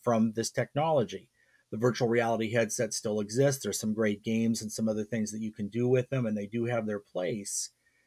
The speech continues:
But the metaverse itself, all of us being in this alternate universe, seems like it's something that's not gonna take off.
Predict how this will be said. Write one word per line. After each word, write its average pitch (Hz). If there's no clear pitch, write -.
But 113
the 123
metaverse 156
itself, 147
all 147
of 143
us -
being 151
in 139
this 127
alternate 143
universe, 120
seems 127
like 117
it's 110
something 120
that's 110
not 110
gonna 113
take 107
off. 95